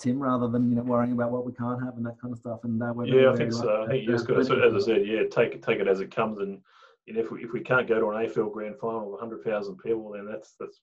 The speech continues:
Speaker 2: that's obviously change, you know. So
Speaker 1: But
Speaker 2: there's
Speaker 1: I'll tell you
Speaker 2: there's
Speaker 1: what I am looking forward to, and I haven't had for a few months now, is a, uh, cold draft beer. Especially, I'm, I'm imagining one looking at that river behind
Speaker 2: I'm
Speaker 1: me.
Speaker 2: surprised, so, yeah, I'm
Speaker 1: Couple of
Speaker 2: surprised you
Speaker 1: laps on
Speaker 2: haven't
Speaker 1: the
Speaker 2: sort of
Speaker 1: river.
Speaker 2: gone to the bottle shop and, <laughs> and, uh, got, uh,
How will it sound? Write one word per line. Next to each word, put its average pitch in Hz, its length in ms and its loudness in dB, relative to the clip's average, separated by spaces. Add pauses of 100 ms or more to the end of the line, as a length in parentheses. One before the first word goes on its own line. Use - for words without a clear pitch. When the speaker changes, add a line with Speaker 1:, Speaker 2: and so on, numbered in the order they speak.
Speaker 2:
that's - 300 -20
obviously - 220 -20 (260)
change, 98 220 -14
you 95 100 -18
know. 107 140 -12 (680)
So 127 60 0
Speaker 1:
But - 40 4
Speaker 2:
there's 127 160 6
Speaker 1:
I'll 120 40 -2
tell 156 140 4
you 151 80 8
Speaker 2:
there's 143 80 6
Speaker 1:
what 131 180 0
I 127 40 4
am 135 140 4
looking 139 260 -4
forward 131 240 2
to, 143 140 0
and 135 80 2
I 123 60 2
haven't 131 200 2
had 120 360 0
for 135 120 -4
a 131 60 -6
few 139 200 0
months 120 300 -2
now, 110 320 -4
is 120 140 -8
a, 113 300 -2
uh, 110 140 -8 (380)
cold 127 240 0
draft 120 360 -2
beer. 113 320 -2
Especially, 120 460 -6
I'm, 107 220 -2
I'm 113 180 -2
imagining 117 420 -2
one 117 140 2
looking 117 220 0
at 113 80 -4
that 113 180 -4
river 120 220 -2
behind 107 160 -4
Speaker 2:
I'm 117 80 -2
Speaker 1:
me. - 40 2
Speaker 2:
surprised, 156 600 6
so, 139 140 8
yeah, 131 120 10
I'm 135 60 6
Speaker 1:
Couple - 20 0
of 135 60 0
Speaker 2:
surprised 127 400 6
you 120 60 8
Speaker 1:
laps - 0 -
on - 0 -
Speaker 2:
haven't 113 160 6
Speaker 1:
the - 40 0
Speaker 2:
sort 101 120 4
of 104 60 -2
Speaker 1:
river. 117 100 4
Speaker 2:
gone 120 140 4
to 113 60 2
the 101 80 -2
bottle 113 260 4
shop - 280 0
and, 110 180 -6 (240)
<laughs> - 220 -20
and, 147 340 2
uh, 131 160 6 (100)
got, 131 120 6 (180)
uh, 107 220 4